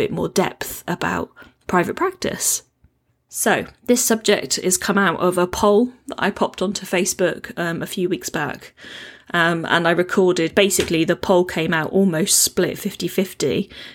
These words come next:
in terms of the subjects people want me to talk about. This is the second edition that's come from the poll, really. And it's the second topic that people chose, and it is setting up private practice and the process of doing that.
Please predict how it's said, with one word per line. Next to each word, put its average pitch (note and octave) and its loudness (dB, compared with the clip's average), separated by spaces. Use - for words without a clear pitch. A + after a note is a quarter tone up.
in F#3 0
terms F3 2
of D#3+ 0
the F3+ -2
subjects - 0
people F#3+ 0
want E3 2
me D#3+ -2
to - -6
talk E3 -2
about. D3 -4
This A3 2
is F3+ 0
the F#3+ 2
second G3+ 2
edition E3 2
that's D3+ 2
come E3 -2
from F#3 -2
the D#3+ 0
poll, D#3+ -2
really. D3 -2
And F#3 2
it's - 2
the F3+ 4
second F#3 2
topic - 0
that C#3 0
people F3 0
chose, D#3 0
and G3 0
it - -4
is D#3 0
setting - 0
up - -6
private - -2
practice G#3+ 0
and G3+ 2
the F#3+ -2
process F#3+ 0
of G#3 -2
doing G#3+ 4
that. A3 2